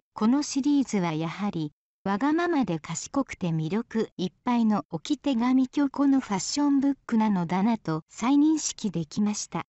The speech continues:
次は、置手紙京子の五線譜。さて、どんなメロディーか、高校生の彼女が鼻歌を歌う場面とかはなかったような、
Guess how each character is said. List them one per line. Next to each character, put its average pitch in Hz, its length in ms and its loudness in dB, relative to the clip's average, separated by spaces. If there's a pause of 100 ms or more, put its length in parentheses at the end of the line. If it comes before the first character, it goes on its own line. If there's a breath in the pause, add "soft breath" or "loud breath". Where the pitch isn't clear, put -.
次 233 380 0
は、 175 160 -2 (220)
置 - 240 -10
手 277 160 0
紙 254 320 4
京 285 220 0
子 285 160 0
の 277 180 4
五 180 160 -2
線 269 300 2
譜。 - 160 -8 (160)
さ 262 220 -4
て、 185 240 -4 (340)
ど 269 160 2
ん 339 140 2
な 262 120 4
メ 226 160 2
ロ 294 120 2
デ 262 60 0 (100)
ィ 202 100 2
ー 160 100 -8
か、 - 180 -8 (140)
高 294 220 0
校 294 280 0
生 214 280 0
の 160 300 0
彼 294 320 2
女 220 160 0
が 170 260 -4
鼻 269 340 2
歌 262 300 0
を 254 60 2
歌 254 260 2
う 269 60 4
場 285 160 2
面 247 260 4
と 214 160 -2
か 175 160 -4
は 160 240 -4
な 262 160 2
か 262 120 -2
っ - 140 -6
た 190 120 0
よ 220 220 2
う 233 60 2
な、 170 220 0